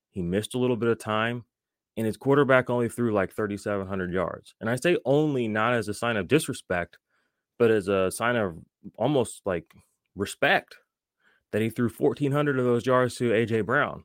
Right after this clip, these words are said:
because that's exactly what he should do. Um, don't forget, A J Brown had a three touchdown game this season. He's the,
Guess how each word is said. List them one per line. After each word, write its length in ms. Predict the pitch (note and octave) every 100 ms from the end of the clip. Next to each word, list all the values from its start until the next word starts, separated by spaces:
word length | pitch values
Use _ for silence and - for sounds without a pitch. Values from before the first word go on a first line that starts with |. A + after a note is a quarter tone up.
| _
because 480 | G#2+ A2 F#2+ F2+ - _ _ _ _ _ -
that's 180 | A2
exactly 400 | G#2+ G#2 A#2 A#2
what 180 | G#2 G#2
he 60 | G2+
should 240 | - D3+
do. 240 | B2+ E2 - _ _ _ _ _ _ _ -
Um, 480 | G2 F#2 F2 E2+ D#2+ _ -
don't 160 | A2
forget, 280 | D3 D#3 D#3+
A 120 | A2
J 100 | C3
Brown 280 | C3 C#3 E3
had 120 | D3
a 40 | G2+
three 200 | B2 C3
touchdown 460 | C3 B2+ B2+ A2+
game 240 | G#2+ C3 C#3+
this 160 | C#3
season. 480 | C#3+ C#3 C#3 C#3 C3 _ _ _ _ _ _ _ _ _
He's 300 | - C#3+ C#3+
the, 180 | D3